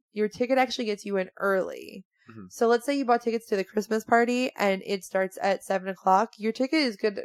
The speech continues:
Speaker 1: usually around, like, four o'clock.
Speaker 2: Mm-hmm.
Speaker 1: So you go in, you hop, you get there at four, you spend your entire day doing whatever you want. Sleeping in, going to the pool, going on a pontoon, whatever you wanna do, <laughs> or going to the spa,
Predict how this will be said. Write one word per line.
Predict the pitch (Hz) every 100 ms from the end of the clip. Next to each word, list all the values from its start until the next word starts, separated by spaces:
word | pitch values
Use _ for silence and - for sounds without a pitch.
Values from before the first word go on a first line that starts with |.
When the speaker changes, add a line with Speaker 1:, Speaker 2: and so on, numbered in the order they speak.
| -
Speaker 1:
usually | 208 214 247
around, | 233 208
like, | 185
four | - 190 170
o'clock. | - - - 196 _
Speaker 2:
Mm-hmm. | - 190 175 _ _ _
Speaker 1:
So | _ 196 185 180
you | 202 208 220
go | 226
in, | 208 196 190 190
you | - 196
hop, | 190 190 190 _
you | 208 202
get | 196 196
there | 208 202
at | -
four, | - 214 202
you | 214
spend | - 247
your | 226
entire | 220 247 277 311
day | 254
doing | 233 196 202
whatever | 190 185 190
you | 190
want. | 175 - - _
Sleeping | - - 277 277 240
in, | 214 208 202 214
going | 226
to | 233
the | 214
pool, | 214 196 185
going | 185 220
on | 220
a | 208
pontoon, | 190 190 - 175
whatever | 175 208 254
you | 247
wanna | 214 180
do, | 202
<laughs> |
or | 208
going | 208 277 269
to |
the | 226
spa, | 214 - 175